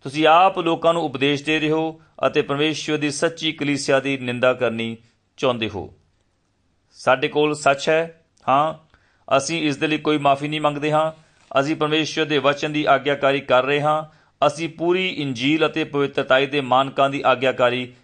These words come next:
ਕਰ ਰਹੇ ਹਾਂ ਜੋ ਪਰਮੇਸ਼ਰ ਦੇ ਵੱਲੋਂ ਨਿਰਧਾਰਿਤ ਕੀਤੇ ਗਏ ਹਨ। ਹਾਂ, ਰੋਮੀਆਂ ਉਹਦਾ ਪਹਿਲਾ ਅਧਿਆਇ, ਉਸ ਦੀਆਂ ਪਹਿਲੀਆਂ ਇੱਕ ਤੋਂ ਅਠਾਰਾਂ ਆਇਤਾਂ ਤੱਕ ਤੇ ਉਸ ਤੋਂ ਬਾਅਦ ਬੱਤੀ ਆਇਤ ਨੂੰ ਪੜ੍ਹੋ।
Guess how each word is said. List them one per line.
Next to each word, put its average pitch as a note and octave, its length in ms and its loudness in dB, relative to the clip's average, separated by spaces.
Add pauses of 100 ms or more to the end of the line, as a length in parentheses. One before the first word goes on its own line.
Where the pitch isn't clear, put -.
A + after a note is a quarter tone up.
(120)
ਕਰ B2+ 160 4
ਰਹੇ C#3+ 180 0
ਹਾਂ D3 200 2
ਜੋ C3+ 200 -2
ਪਰਮੇਸ਼ਰ C#3+ 600 -2
ਦੇ B2+ 120 -4
ਵੱਲੋਂ C3 260 0
ਨਿਰਧਾਰਿਤ C3 540 0
ਕੀਤੇ A2+ 280 -6
ਗਏ A2 260 -2 (360)
ਹਨ। F#2 180 -2 (320)
ਹਾਂ, G#2 180 0 (1300)
ਰੋਮੀਆਂ D#3+ 540 0 (1700)
ਉਹਦਾ B2 580 2 (640)
ਪਹਿਲਾ B2+ 200 4
ਅਧਿਆਇ, C3 460 0 (580)
ਉਸ A#2+ 200 -6
ਦੀਆਂ B2+ 200 0
ਪਹਿਲੀਆਂ B2+ 600 -2
ਇੱਕ C3+ 260 -2
ਤੋਂ C3+ 380 -2
ਅਠਾਰਾਂ B2+ 360 2
ਆਇਤਾਂ C#3 260 0
ਤੱਕ C#3 340 -2 (1000)
ਤੇ B2+ 80 -4
ਉਸ B2+ 100 -2
ਤੋਂ B2+ 160 -8
ਬਾਅਦ B2+ 240 2
ਬੱਤੀ B2 360 -4
ਆਇਤ B2 200 2
ਨੂੰ B2+ 100 -8
ਪੜ੍ਹੋ। C3+ 440 -2